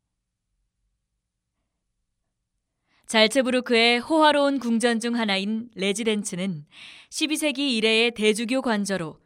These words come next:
십육 세기에 대주교로 임명된 볼프 디트리히가 확장 재건을 시작했다. 디트리히 대주교는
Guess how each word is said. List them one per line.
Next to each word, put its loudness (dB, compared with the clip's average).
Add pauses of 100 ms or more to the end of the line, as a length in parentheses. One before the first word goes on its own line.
(380)
십육 -2
세기에 2
대주교로 0
임명된 -4 (240)
볼프 2
디트리히가 -2 (160)
확장 -4
재건을 -2
시작했다. -10 (1600)
디트리히 4
대주교는 0